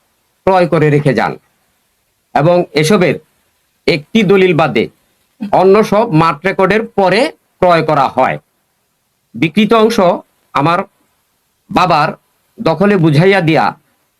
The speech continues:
বিক্রেতারা এই বাড়ি ছেড়ে চলে যায়। ক্রেতা বিক্রেতা উভয়ে মারা যাওয়ার পর নতুন করে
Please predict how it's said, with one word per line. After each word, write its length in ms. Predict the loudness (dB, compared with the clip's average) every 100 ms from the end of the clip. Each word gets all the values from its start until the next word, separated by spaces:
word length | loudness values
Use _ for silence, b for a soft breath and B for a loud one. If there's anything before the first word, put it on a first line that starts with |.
| _
বিক্রেতারা 680 | -6 -4 -2 -2 0 -2 -4 -10 -20 _ _ _ _
এই 220 | 0 2
বাড়ি 380 | 2 0 0 -2 -2
ছেড়ে 340 | -2 0 -2 -2
চলে 200 | 0 0
যায়। 180 | -4 -6 _ _ _ _ _ _
ক্রেতা 240 | -6 -4
বিক্রেতা 560 | -4 -2 -2 0 -2 -4 -12 -20 _ _ _
উভয়ে 480 | -2 2 2 2 2
মারা 300 | 0 0 0
যাওয়ার 340 | 0 0 0 -2
পর 280 | -2 0 -2 _ _ _ _ _ _ -2
নতুন 320 | 2 2 2
করে 280 | 2 0